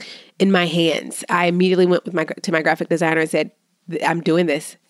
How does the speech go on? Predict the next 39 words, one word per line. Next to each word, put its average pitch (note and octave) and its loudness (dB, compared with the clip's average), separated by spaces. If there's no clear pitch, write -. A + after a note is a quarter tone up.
This E3+ -4
is F3 -6
what F#3 2
we're E3+ 4
doing. E3 2
We've F3+ 0
already G3+ 4
got F#3 -2
the F#3 0
bi-, F3 -2
pieces, G#3 -2
bits - -2
and E3+ 0
pieces F#3+ -4
that E3 -2
we've D#3 -6
started D#3+ 0
to D3+ -2
build. E3+ 4
Let's D#3 -4
put - -6
it A#3 -4
together. D#3+ -2
Now D#3+ -2
let's F3 0
add E3 -2
this. D#3 0
I D#3 -6
wanna D#3+ -2
do E3 0
this." - -2
Um, F3 2
and G3+ 0
really A3 4
that's F#3 2
a D#3+ 0
whole D3 0
story. - -4
I, - -10